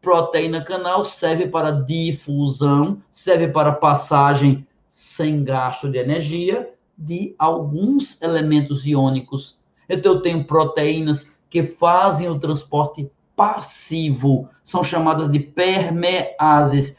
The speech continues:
que permitem permeio, travessia. É como se o, o lipídio da membrana, como se a membrana da célula fosse um rio.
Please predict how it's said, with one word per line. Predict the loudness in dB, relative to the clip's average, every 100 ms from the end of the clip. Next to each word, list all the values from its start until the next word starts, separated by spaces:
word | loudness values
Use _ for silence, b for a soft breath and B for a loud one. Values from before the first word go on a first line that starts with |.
| b
que | -2 2
permitem | 2 4 2 -2 -6
permeio, | -2 4 6 6 2 0 2 2 4 2 0 -4
travessia. | 0 0 -2 -6 -6 -4 0 0 -2 -8 _ b b
É | -2
como | 0 -2 -4
se | -4
o, | -6 -6 B
o | -2 2
lipídio | 2 0 -6 _ 2 4 4 4
da | 2
membrana, | 2 0 2 4 4 2 0
como | -2 2
se | 2
a | 2
membrana | 2 2 2 2
da | 2
célula | 2 4 4 4
fosse | -2 -4 -4
um | -2
rio. | -2 -2 -2 -2 -2 -2 -4 -8